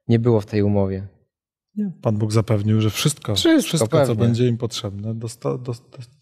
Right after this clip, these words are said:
Speaker 2: otrzymają do życia.
Speaker 1: I zrealizował swoją część, e, przymierza?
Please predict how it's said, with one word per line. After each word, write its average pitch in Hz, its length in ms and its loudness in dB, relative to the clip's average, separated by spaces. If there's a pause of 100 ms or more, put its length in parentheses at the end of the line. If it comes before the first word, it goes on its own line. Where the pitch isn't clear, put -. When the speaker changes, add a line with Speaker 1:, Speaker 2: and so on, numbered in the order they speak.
(200)
Speaker 2:
otrzymają 143 680 2
do 98 100 -10
życia. 98 280 -18 (240)
Speaker 1:
I 127 240 -2 (460)
zrealizował 131 800 4
swoją 127 520 -2
część, - 520 -4 (420)
e, 123 100 -6
przymierza? 127 560 2